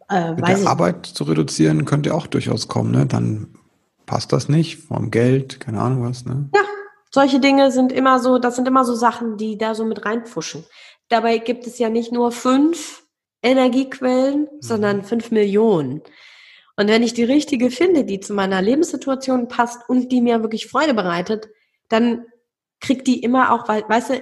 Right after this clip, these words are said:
Speaker 1: „Ich habe keine Zeit“, bedeutet ja eigentlich streng genommen nur, es hat keine Priorität.
Speaker 2: Mhm.
Speaker 1: So.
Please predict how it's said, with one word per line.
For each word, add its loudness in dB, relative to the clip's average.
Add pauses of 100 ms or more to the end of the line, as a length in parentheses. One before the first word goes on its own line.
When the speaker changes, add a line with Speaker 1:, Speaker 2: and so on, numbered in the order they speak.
Speaker 1:
„Ich -4
habe 0
keine 0
Zeit“, 0
bedeutet -2
ja -6
eigentlich 2
streng -4
genommen 2
nur, 2 (160)
es -6
hat -4
keine -2
Priorität. -12
Speaker 2:
Mhm. -16 (160)
Speaker 1:
So. -12